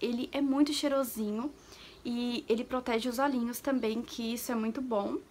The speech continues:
Duzentos M L, acabou. Ainda tem um tiquinho de nada, mas agora eu já tô usando outro, que daí eu vou mostrar no outro mês pra vocês, que também é bem cheirosinho.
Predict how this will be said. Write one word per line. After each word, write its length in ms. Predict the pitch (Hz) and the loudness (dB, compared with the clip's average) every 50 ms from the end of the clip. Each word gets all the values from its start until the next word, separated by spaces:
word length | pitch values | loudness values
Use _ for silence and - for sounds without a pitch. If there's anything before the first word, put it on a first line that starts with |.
| - - - | -20 -20 -10
Duzentos 460 | 220 240 247 233 254 254 262 254 247 | -6 -4 -2 0 0 0 0 0 0
M 220 | 269 269 277 285 294 | 0 4 6 6 6
L, 400 | 254 214 208 214 233 285 339 - - - - | 6 4 2 2 0 -2 -2 -4 -8 -12 -6
acabou. 560 | - 226 226 - 302 320 285 220 220 208 214 | -6 -4 2 4 4 4 6 4 2 2 2
Ainda 260 | - - 285 277 277 294 | 4 4 4 4 2 2
tem 140 | 294 320 | 2 2
um 140 | 311 330 359 | 2 2 2
tiquinho 560 | 359 - - - - - 453 480 480 480 466 440 | -2 -6 -12 -4 0 2 2 2 2 0 0 2
de 120 | - 392 | 2 4
nada, 440 | 392 359 269 233 240 262 254 311 320 311 - - - - - | 6 6 6 6 6 4 4 0 -2 -4 -6 -14 -18 -12 -2
mas 200 | - 254 262 254 | 0 2 4 4
agora 260 | 254 247 254 254 262 269 | 4 4 4 4 4 4
eu 40 | |
já 120 | 254 262 254 | 2 0 -2
tô 260 | - - 262 262 - - | 0 0 0 0 0 -2
usando 380 | 269 247 226 247 247 254 285 | -2 -2 0 2 2 4 4
outro, 320 | 285 240 220 240 - - 302 | 4 4 4 2 -2 -6 -8
que 100 | - 226 | -4 -2
daí 100 | 233 233 | -2 -2
eu 40 | 226 | 0
vou 100 | 226 240 | 0 -2
mostrar 460 | 240 240 233 - - 233 226 233 247 | -2 -2 -4 -4 0 2 2 4 4
no 120 | 254 247 | 4 2
outro 240 | 226 233 240 - 269 | 2 0 -2 -2 0
mês 260 | 262 254 247 247 247 | 0 2 2 0 -4
pra 160 | - - 240 | -4 -2 -2
vocês, 420 | 233 226 277 294 285 233 190 202 - | 0 0 0 0 0 0 -2 -2 -4
que 80 | - | -6
também 300 | - - 214 208 220 226 | -4 -4 -2 0 0 0
é 40 | 226 | -2
bem 220 | 226 196 196 208 247 | -2 0 -2 -2 -2
cheirosinho. 640 | - - 277 262 254 247 220 226 233 247 285 - | -2 -2 0 0 -2 -2 -2 -4 -4 -4 -4 -6